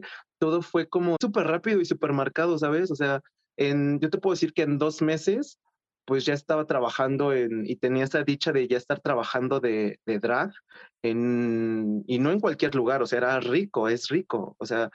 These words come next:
ya siendo como en un, en, en un lugar que tiene un foco impresionante y que hasta la fecha yo estoy súper, súper agradecido con Rico y con todos los concursos a los que me he metido, porque me han dado como esa oportunidad de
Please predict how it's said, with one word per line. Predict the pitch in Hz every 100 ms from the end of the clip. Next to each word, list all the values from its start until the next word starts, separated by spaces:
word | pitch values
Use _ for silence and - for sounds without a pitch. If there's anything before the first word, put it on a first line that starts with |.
| - - -
ya | 131 139
siendo | 143 143 139 139
como | 147 131
en | 123
un, | 123 127 123
en, | 117 113 113 -
en | 113
un | 117
lugar | 127 131 127 - _ _
que | 131 117
tiene | 123 127
un | 127
foco | - 127 143
impresionante | 131 - 117 - 110 107 117 120 147 202 - - -
y | -
que | 117 123
hasta | - 127
la | 117
fecha | 127 -
yo | 127
estoy | 127 139
súper, | - - 147 135
súper | 127 135 127
agradecido | 110 104 117 113
con | - 107
Rico | 107 117 110 127
y |
con | 113 110 104
todos | 135 143
los | 123
concursos | - 107 120 127 120
a |
los | 101 98
que | 107
me | 107
he |
metido, | 113 110 110 127 196 - -
porque | 120 107
me | 127 131
han | 139
dado | 135 135
como | 131 117 113 113
esa | 113 - 139
oportunidad | 131 123 104 110 107 113 110
de | 131 120 101